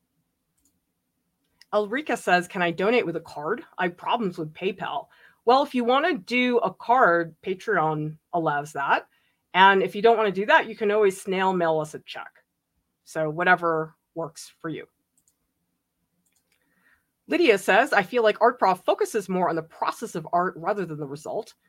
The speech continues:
This really takes the pressure off of the artist and gives us an environment where we feel free to really create." Oh, yeah. I mean, that is one thing I learned in art school that I think was really valuable, that I don't think I would have learned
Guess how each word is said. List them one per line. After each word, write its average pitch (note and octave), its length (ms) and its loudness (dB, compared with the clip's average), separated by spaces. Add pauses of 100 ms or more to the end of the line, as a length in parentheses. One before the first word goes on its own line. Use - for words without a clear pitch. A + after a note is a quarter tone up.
This F#3 180 -10
really C4 180 -4
takes - 240 -4
the F#3+ 60 -8
pressure A3 480 -4
off F3+ 200 -4
of D#3+ 100 -14
the D#3 220 -6
artist F#3+ 380 0
and E3+ 120 -6
gives F#3+ 200 -4
us F#3 120 -8
an D#3+ 140 -4
environment D#3+ 580 0
where D#3 100 -4
we D#3+ 140 -8
feel A3 520 0
free D#3+ 440 -4
to D#3 140 -14
really D#3 400 -4
create." F#2+ 340 -10 (720)
Oh, C4 240 2
yeah. D#3 640 0
I F#3+ 80 -6
mean, G#3+ 500 4 (1120)
that D4+ 240 6 (100)
is - 100 -10
one D#4+ 180 4
thing C4+ 180 2
I A3 160 8
learned F3+ 680 0
in F3+ 120 -2
art D#3+ 280 -2
school A3+ 540 2 (500)
that F#3+ 100 0
I F#3 60 -2
think G3+ 260 0
was F3 180 -6
really D#3+ 720 -4
valuable, C3+ 520 -6
that D#3+ 160 -2
I A3 140 8
don't C4+ 220 4
think G#3 180 0
I F3+ 100 8
would E3 140 0
have D3+ 140 -6
learned G2+ 400 -8